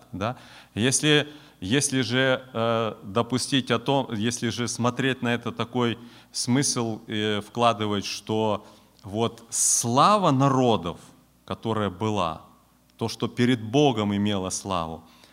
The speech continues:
она как бы принесена туда или туда вошла,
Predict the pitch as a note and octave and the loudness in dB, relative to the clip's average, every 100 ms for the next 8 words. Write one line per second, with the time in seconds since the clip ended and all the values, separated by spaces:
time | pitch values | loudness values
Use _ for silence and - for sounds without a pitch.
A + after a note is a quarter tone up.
0 | _ _ G#2+ A#2 C#3 B2 C3 A#2+ B2+ B2 | _ _ 0 2 2 2 -2 0 -2 -2
1 | A#2+ A#2+ B2 A#2+ - A#2+ A2+ F2+ - F2+ | 0 2 2 0 0 0 0 0 -4 -10
2 | E2 - - _ _ _ - G3 G2+ G#3 | -8 -10 -14 _ _ _ -8 -4 -2 0
3 | G3 G3 - _ _ _ _ _ _ _ | -2 -4 -16 _ _ _ _ _ _ _
4 | _ A2 G2+ A2 G#2 G2+ - F2+ D2+ | _ -2 2 4 2 -4 -2 -2 -4